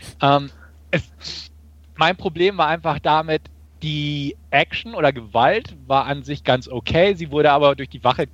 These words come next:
Wackelkamera total kaputt gemacht. Also, ne, jedes Mal, wenn so ein Viech auftaucht,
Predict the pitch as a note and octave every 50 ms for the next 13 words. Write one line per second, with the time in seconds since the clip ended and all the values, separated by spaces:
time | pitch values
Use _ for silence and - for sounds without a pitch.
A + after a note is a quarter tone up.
0 | - - - B2 B2+ - B2+ - - B2 B2 A#2 A2+ - - - - A2 G#2+ -
1 | - G#2 - - G#2+ - - G2+ F#2 E2 E2+ - - - A2+ G#2+ G#2+ A2 A2 A2+
2 | A2 - - - - - - - - C3+ C#3 C3+ D3+ E3 E3 D3+ - D3+ D3 C#3
3 | C3+ C3 B2+ B2+ B2 - - F3 D3+ - - C3+ D3+ D#3+ - - D#3+ D#3 F3 F3+
4 | -